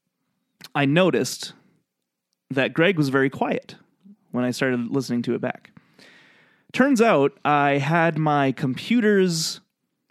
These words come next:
internal microphone activated in the Audacity program I was using, not the Blue, Blue Snowball mic. So with the computer facing me, I sounded fine. Like, I didn't sound great because it was an internal microphone,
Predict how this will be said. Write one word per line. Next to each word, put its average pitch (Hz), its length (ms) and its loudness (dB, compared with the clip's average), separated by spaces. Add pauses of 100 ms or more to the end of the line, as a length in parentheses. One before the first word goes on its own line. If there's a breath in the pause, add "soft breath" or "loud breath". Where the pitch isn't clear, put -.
(460)
internal 160 480 2
microphone 120 800 0 (420)
activated 117 680 -4
in 120 520 -2
the 127 200 -2
Audacity 120 500 -2
program 104 460 -8
I 78 80 -10
was - 100 -10
using, 139 280 -6 (920 soft breath)
not 151 300 0
the 143 60 -2
Blue, 135 340 2
Blue 139 160 0
Snowball 117 320 -2
mic. - 260 -6
So 135 380 0 (180 soft breath)
with 170 200 0
the 170 100 0
computer 196 340 0
facing 151 460 0
me, 127 360 -2 (640)
I 160 160 2
sounded 139 400 -2
fine. - 440 -6 (300)
Like, 131 120 -4
I 143 60 0
didn't 147 140 -2
sound 123 180 -8
great 120 320 -6 (180)
because 120 240 -8
it 120 40 -4
was 117 160 -6
an 120 240 -6
internal 120 280 -6
microphone, 117 460 -8